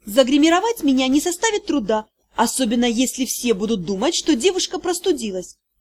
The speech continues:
Замотаюсь в шерстяной платок и примусь активно кашлять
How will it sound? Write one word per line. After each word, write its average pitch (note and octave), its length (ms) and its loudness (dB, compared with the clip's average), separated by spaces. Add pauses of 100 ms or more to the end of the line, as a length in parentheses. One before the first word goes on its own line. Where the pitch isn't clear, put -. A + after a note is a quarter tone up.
(120)
Замотаюсь D4+ 600 0
в - 60 -10
шерстяной C4+ 500 2
платок C4 520 0 (380)
и D4+ 220 6
примусь F#4 500 2
активно F4 520 0
кашлять G3+ 560 -8